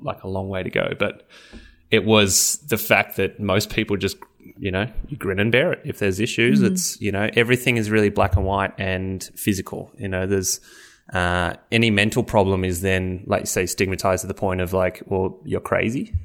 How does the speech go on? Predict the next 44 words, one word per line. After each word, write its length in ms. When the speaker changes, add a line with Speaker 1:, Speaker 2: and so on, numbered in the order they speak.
Speaker 1:
and, 460
uh, 140
Speaker 2:
Mm-hmm. 300
Speaker 1:
you 80
know, 160
that 160
kind 120
of 80
thing. 200
But 240
I 100
have 160
a 40
lot 140
of 80
theories 340
as 100
far, 220
as 180
far 280
as, 280
you 120
know, 180
we're 180
probably 380
not 220
meant 220
to 120
live 480
in 140
these 240
ways, 500
you 100
know, 200
like, 220
as 420
we 160
are 200
fundamentally 720
organic 480
beings 420
that, 280
you 100
know, 200